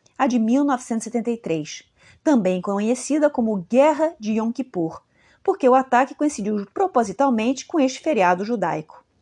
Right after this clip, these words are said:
Esta guerra envolveu, de um lado, Egito e Síria, e de outro, Israel. Para aqueles que se perguntam por que o Egito e a Síria faziam tudo junto, dentro daquele espírito panárabe,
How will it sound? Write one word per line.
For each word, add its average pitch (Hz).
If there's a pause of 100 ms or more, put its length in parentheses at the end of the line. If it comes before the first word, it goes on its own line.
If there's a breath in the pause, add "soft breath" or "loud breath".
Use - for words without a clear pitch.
(480)
Esta 494
guerra 202
envolveu, 220
de 180
um 262
lado, 240
Egito 262 (120)
e 349
Síria, 165 (120)
e 311
de 285
outro, 247
Israel. 214 (600 soft breath)
Para 508
aqueles 359
que 330
se 294
perguntam 190
por -
que -
o 453
Egito 214
e 202
a 196
Síria 185
faziam 202
tudo 233
junto, 196 (340 soft breath)
dentro 349
daquele 214
espírito 185
panárabe, 190